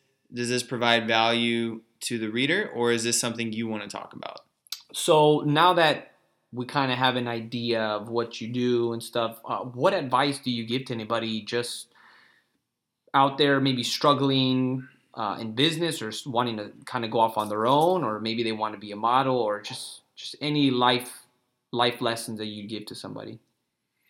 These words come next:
Speaker 1: Well, at first I would, I would take a step back from that, and I would start by saying, asking yourself, you know, "What, what is your why?" You know, start, that's where you really wanna start.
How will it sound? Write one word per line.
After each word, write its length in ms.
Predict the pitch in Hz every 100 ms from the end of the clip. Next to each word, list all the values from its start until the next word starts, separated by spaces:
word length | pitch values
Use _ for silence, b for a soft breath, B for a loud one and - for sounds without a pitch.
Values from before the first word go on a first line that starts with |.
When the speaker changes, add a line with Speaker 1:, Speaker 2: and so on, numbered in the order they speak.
| B B B -
Speaker 1:
Well, 100 | 131
at 180 | 139
first 260 | 160 196 -
I 120 | 131
would, 200 | 131 120
I 180 | - 82
would 280 | 123 120 - _ _ _ _ _ _ _ _ _
take 160 | - 127
a 60 |
step 260 | 120 123 113
back 240 | 113 110
from 100 | - 110
that, 260 | 101 - _
and 160 | - 120
I 80 | 117
would 140 | 110
start 300 | - 120 110
by 160 | 110 104
saying, 680 | - 120 113 110 110 107 110 _ _ 120
asking 360 | 123 - 117
yourself, 380 | 110 107 104 104
you 80 | 110
know, 80 | 107
"What, 400 | 110 120 123 117
what 220 | 120 131
is 180 | 131 120
your 120 | 113
why?" 500 | 104 104 104 117 - _ _ _ _ _ _ -
You 80 | 113
know, 60 |
start, 320 | 107 135 117
that's 400 | 120 120 127 151
where 120 | 135 123
you 160 | 113
really 260 | 110 120 117
wanna 180 | 107 -
start. 440 | - 104 92